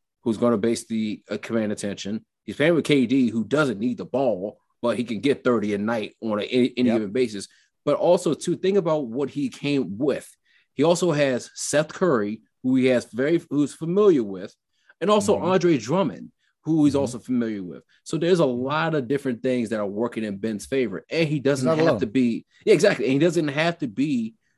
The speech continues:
Speaker 1: the number two option. He could be the number three option
Speaker 2: Mm-hmm.
Speaker 1: and still put up twenty, ten, and maybe eight.
Speaker 2: Yeah. I, I, you know, I, I, and I think, uh, you know, say what you will about Kyrie, and I have a lot of issues with Kyrie, just the way he carries himself,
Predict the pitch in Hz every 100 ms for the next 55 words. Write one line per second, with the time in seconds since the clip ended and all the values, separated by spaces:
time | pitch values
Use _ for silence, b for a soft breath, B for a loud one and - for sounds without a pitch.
0 | _ 131 131 131 135 131 - 139 127 123
1 | - - 151 170 139 143 185 131 123 101
2 | 127 113 - 123 - - - _ _ B
3 | 101 90 78 123 113 - 147 139 120 101
4 | - 139 120 - - 110 117 113 110 104
5 | _ _ _ - 127 120 107 101 104 104
6 | 101 104 98 - _ _ 101 147 240 _
7 | _ _ b b b b - 131 165 165
8 | 160 143 151 - 156 151 151 151 139 147
9 | 143 165 - 113 101 131 113 - 147 156
10 | - 131 123 120 107 - - 98 95 95
11 | 95 101 107 92 90 92 85 92 - 90
12 | 85 - 104 95 85 80 71 92 - 98
13 | 95 90 95 85 69 - 104 95 85 85
14 | - 90 90